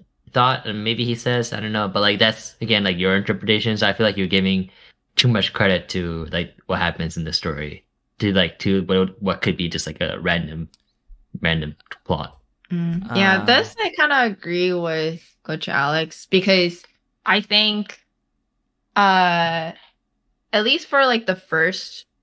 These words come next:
Speaker 2: two movies that I watched, I didn't have, like, it was pretty obvious,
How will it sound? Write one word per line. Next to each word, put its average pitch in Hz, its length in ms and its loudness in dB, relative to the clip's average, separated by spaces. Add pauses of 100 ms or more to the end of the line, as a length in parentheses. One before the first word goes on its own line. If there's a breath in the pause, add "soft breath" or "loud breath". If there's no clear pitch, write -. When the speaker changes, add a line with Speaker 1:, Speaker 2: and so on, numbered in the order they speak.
Speaker 2:
two 220 280 -4
movies 254 640 -4
that 240 520 0
I 220 120 2
watched, 220 760 0 (1040)
I 196 120 4
didn't 220 340 2
have, - 320 -8
like, 196 300 0 (300)
it 233 100 4
was 247 180 6
pretty 294 300 -4
obvious, 202 760 -6